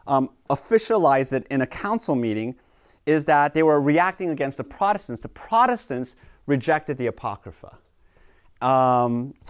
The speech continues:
and the reason for, uh, the, the argument for that is that, um,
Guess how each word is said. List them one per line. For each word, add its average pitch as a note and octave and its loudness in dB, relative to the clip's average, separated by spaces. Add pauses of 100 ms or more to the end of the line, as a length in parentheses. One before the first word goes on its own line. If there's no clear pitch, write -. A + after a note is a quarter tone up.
(120)
and D3 0
the C#3+ -2
reason A3 2
for, E3+ 4
uh, C3+ 2
the, B2 -8
the C3 0
argument G3+ 0
for F#3 0
that - 2
is B2 -2
that, B2 0 (500)
um, B2+ 0